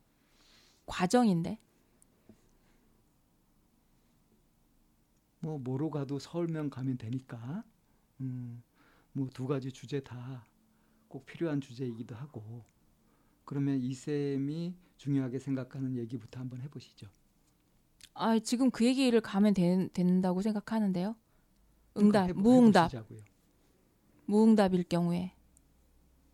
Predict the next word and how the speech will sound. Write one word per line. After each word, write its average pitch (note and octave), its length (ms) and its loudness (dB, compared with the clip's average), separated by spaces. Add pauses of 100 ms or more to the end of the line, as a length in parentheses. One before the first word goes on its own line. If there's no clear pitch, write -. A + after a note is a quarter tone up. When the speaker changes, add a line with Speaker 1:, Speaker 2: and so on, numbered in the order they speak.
(2000)
Speaker 2:
알아차림. C#3+ 720 -4